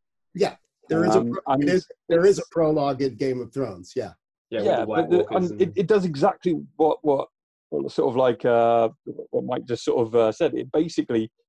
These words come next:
Speaker 2: it, it gives you this thing where it's like, there's these characters who are going through the forest, and then there's, there's, like, zombie things and all that lot,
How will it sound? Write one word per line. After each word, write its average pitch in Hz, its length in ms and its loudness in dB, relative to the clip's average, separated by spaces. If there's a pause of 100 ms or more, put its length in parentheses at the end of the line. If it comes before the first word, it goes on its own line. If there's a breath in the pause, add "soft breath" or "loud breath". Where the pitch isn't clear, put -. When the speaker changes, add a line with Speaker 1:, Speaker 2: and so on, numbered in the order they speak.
(400)
Speaker 2:
it, 156 200 -4
it 160 160 -2
gives 170 200 0
you 160 100 4
this 127 160 -6
thing 143 140 -6
where 123 140 0
it's 117 120 -4
like, 135 180 -4
there's 123 160 -6
these 120 180 -4
characters 135 500 -4
who 117 120 0
are 113 80 0
going 123 240 -4
through 113 140 -12
the 113 60 -4
forest, 135 560 -4
and 113 140 -10
then 113 160 -6
there's, 107 220 -6 (100)
there's, 113 140 -8 (160)
like, 120 160 -10 (760)
zombie 143 300 -2
things 120 320 -2
and 127 120 -6
all 139 120 -2
that 131 100 -6
lot, 127 140 -2